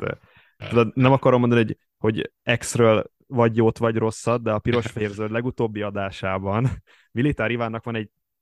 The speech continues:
nagyon-nagyon tűpontos monológia erről a realitásról. Érdemes meghallgatni, valamikor ilyen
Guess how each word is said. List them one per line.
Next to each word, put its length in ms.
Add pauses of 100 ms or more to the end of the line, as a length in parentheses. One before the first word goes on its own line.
(180)
nagyon-nagyon 800
tűpontos 600
monológia 480
erről 180
a 60
realitásról. 640
Érdemes 400
meghallgatni, 540
valamikor 480
ilyen 260